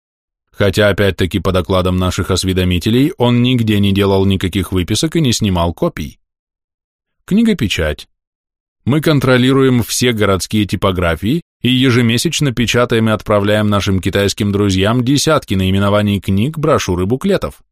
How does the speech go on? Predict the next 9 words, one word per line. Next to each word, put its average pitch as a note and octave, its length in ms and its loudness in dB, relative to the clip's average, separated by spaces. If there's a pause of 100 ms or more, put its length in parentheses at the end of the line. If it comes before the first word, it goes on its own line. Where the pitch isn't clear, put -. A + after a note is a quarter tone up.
(1400)
Это A2+ 340 0
идеологическое G2+ 800 0
проникновение F#2+ 720 -2
в - 80 -12
Китай, F2 500 -4 (400)
пропаганда F#2 560 0
японского F#2+ 520 -2
образа G2+ 380 -2
жизни. C3+ 500 -6